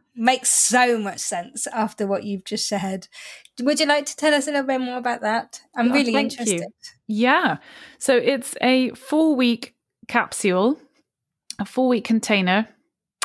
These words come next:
Speaker 2: and it's called Clarity. And the reason it's called Clarity is because it's a combination of coming into full awareness of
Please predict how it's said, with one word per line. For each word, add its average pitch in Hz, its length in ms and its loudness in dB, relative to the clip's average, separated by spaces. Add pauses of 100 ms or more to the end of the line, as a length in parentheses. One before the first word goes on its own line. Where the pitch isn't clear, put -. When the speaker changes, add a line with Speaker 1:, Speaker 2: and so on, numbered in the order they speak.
(760)
Speaker 2:
and 233 200 4
it's 220 140 0
called 294 240 2
Clarity. 214 500 2
And 202 140 2
the 214 80 2
reason 254 300 4
it's 240 140 0
called 247 260 -2
Clarity 190 520 0
is 196 320 -4
because 190 880 -2 (220)
it's 220 260 -4
a 202 140 -2
combination 226 1040 0 (760)
of 190 460 0 (1000)
coming 294 320 2
into 240 260 2
full 285 360 0
awareness 196 960 0 (1160)
of 196 140 -4